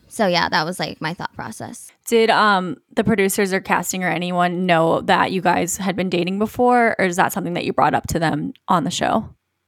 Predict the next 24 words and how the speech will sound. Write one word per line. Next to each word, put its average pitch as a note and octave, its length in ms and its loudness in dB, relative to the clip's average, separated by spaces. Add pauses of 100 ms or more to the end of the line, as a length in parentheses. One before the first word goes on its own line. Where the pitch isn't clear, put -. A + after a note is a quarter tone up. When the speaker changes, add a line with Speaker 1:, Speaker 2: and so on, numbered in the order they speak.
(260)
Speaker 1:
Um, B3+ 240 2
no, B3 160 6
I B3 100 2
told C4 320 -2
them, A3 180 0
like, G3+ 200 -2
as G3+ 160 0
I G3+ 40 0
was G3 120 -4
going F#3+ 260 0
on F#3 160 0
the F#3 100 -2
show, F3+ 540 2
like, E3+ 200 0 (320)
you F#3+ 140 -2
know, F3 360 2 (160)
uh, F3+ 180 4
whenever F3+ 300 2
I E3+ 80 4
was F3 120 -4
doing, F3 280 0
like, E3 240 -4
um, D#3 240 -4
the, D3+ 260 -8